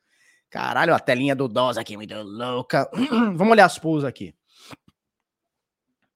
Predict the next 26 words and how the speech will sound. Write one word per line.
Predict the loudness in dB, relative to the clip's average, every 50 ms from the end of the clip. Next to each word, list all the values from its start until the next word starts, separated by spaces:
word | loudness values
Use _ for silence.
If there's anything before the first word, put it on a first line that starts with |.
| _ _
Vamos | 4 4 6 6 6 6
olhar | 4 4 4 4 2
as | 0 -2
pools | -8 -6 -6 -4
de | -4 -2
U | 0 0
S | -2 -2 -4 -10 -10
D, | -8 -8 -8 -8 -10 -12 _ _ _ _
tá? | -10 -8 -8 -8 -8 _ _ _ _ _ _ _ _ _ _ _ _ _ _ _ _ _ _ _ 0
Ah, | 4 6 6 6 6 6 4 2 0 0 0 0 -2 -2
então, | -4 -6 -6 -6
olha | -4 -4 -4 -6
só. | -6 -6 -8 -6 -6 -8 -12 _ _ _ _ _ _ _ _ _ _ _ -20
Eu | -16
tenho | -14 -10 -6
várias | -4 -4 -4 -4 -6 -10
pools | -12 -14 -12 -10 -8 -8
aqui. | -10 -10 -10 -12 -12 -14 -14 _ _ _ _ _ _ _ _ _ _ _ _ _ _ _ _ _ _ _ _ _ _ _ _ _ _ _ _ _ _ _ _ _ _ _ _ _ _ _ _ _ _ _ _ _ _ _ _ _ _ _ _ _ _ _ _ _ _ _ _ -20 _ _ _ _ _
dai | -6 -4 -4 -4 -4
mais | -6 -8 -8 -10 -10 -12
é | -12 -10 -10 -10 -8
A | -6 -4 -4 -2 -2
S | -2 -4 -6 -6 -10 -8 -8
U |
S | -8 -8 -10 -12 -16
D. | -12 -8 -6 -6 -4 -6 -6 -10 -14